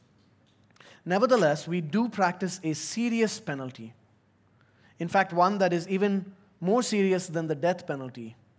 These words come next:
in the form of church discipline and excommunication. In church discipline, we are saying to unrepentant sinners, those who claim to be a Christian but are walking in continuous unrepentant unholiness and sin, we're saying to them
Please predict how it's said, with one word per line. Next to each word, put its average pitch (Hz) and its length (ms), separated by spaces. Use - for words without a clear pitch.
in 160 80
the 151 80
form 165 300
of 147 100
church 185 300
discipline 160 420
and 151 100
excommunication. 139 880
In 247 220
church 226 340
discipline, 170 540
we 156 120
are 151 80
saying 196 440
to 185 160
unrepentant 180 720
sinners, 147 420
those 170 280
who 156 200
claim 190 300
to 185 80
be 170 160
a 208 40
Christian 180 680
but 156 140
are 143 120
walking 180 600
in 147 320
continuous 196 580
unrepentant 170 800
unholiness 165 640
and 147 120
sin, 156 300
we're 180 140
saying 214 340
to 196 100
them 160 340